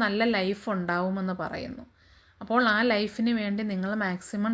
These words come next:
ട്രൈ ചെയ്യാനാണ് പറയുന്നത്. എല്ലാ കാര്യങ്ങളും മനസ്സിലാക്കി മുന്നോട്ട് പോവുകയാണെങ്കിൽ ലൈഫ് സുന്ദരമായിരിക്കുമെന്ന് പറയുന്നു. ഇത്രയും വേദനിക്കേണ്ട ആവശ്യം നിങ്ങളുടെ ലൈഫിലില്ല എന്ന് പറയുന്നുണ്ട്.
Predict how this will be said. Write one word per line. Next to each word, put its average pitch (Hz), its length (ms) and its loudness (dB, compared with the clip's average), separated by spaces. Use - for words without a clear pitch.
ട്രൈ 175 240 4
ചെയ്യാനാണ് 185 600 0
പറയുന്നത്. - 500 -10
എല്ലാ 214 180 2
കാര്യങ്ങളും 240 500 2
മനസ്സിലാക്കി 208 600 -2
മുന്നോട്ട് 175 500 -6
പോവുകയാണെങ്കിൽ 180 720 0
ലൈഫ് 185 420 0
സുന്ദരമായിരിക്കുമെന്ന് 175 1040 0
പറയുന്നു. - 360 -6
ഇത്രയും 233 380 6
വേദനിക്കേണ്ട 240 680 4
ആവശ്യം 220 420 0
നിങ്ങളുടെ 220 360 4
ലൈഫിലില്ല 185 760 2
എന്ന് 190 280 2
പറയുന്നുണ്ട്. 180 540 -4